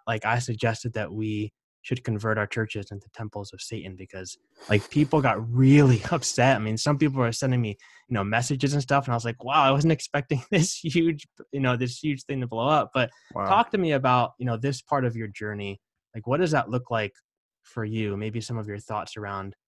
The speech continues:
Speaker 1: you know, why God isn't a straight white dude, because literally that's how I grew up thinking about God, that he's this straight man.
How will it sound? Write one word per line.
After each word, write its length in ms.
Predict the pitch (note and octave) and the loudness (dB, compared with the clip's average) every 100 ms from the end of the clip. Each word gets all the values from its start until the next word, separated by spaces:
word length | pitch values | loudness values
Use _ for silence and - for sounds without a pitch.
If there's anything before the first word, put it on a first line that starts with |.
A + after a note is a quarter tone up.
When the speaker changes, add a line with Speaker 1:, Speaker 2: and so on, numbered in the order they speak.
| _ - | _ -12
Speaker 1:
you 60 | |
know, 120 | G#2+ | -10
why 300 | G2+ G#2+ A2 A2 | -4 0 0 -2
God 360 | A2 G#2 G2+ | -2 -2 -4
isn't 320 | F#2 G2+ G2+ | -8 -10 -12
a 60 | G2 | -12
straight 480 | - - A2 G#2 - _ _ _ | -14 -10 -8 -8 -12 _ _ _
white 280 | - A#2 F2 | -4 -4 -2
dude, 200 | A#2+ C#3 | 0 0
because 260 | A#2+ B2 A#2 - _ | 0 -2 -4 -14 _
literally 280 | C3 F#3 C#3 | 6 8 8
that's 220 | C3+ C3 | 4 2
how 140 | C#3+ | 2
I 160 | B2+ B2+ | 4 2
grew 240 | A#2 A#2 | 0 0
up 180 | A#2+ A2 | 0 -2
thinking 280 | - G#2+ A2 | -8 -10 -8
about 240 | G#2 G2 F#2+ | -8 -8 -4
God, 200 | A2+ G2 | -4 -4
that 80 | G#2+ | -10
he's 180 | G2+ | -12
this 160 | G2+ G2 | -10 -10
straight 440 | - - G2 A#2+ | -12 -10 -10 -8
man. 480 | C3 A2 F#2+ F#2+ B2+ | -8 -6 -6 -6 -8